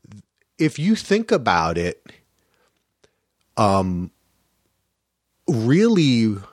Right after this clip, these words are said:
his, um, his cornerstone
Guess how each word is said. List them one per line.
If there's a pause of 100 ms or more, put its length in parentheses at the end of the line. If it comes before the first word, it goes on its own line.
(760)
his, (840)
um,
his
cornerstone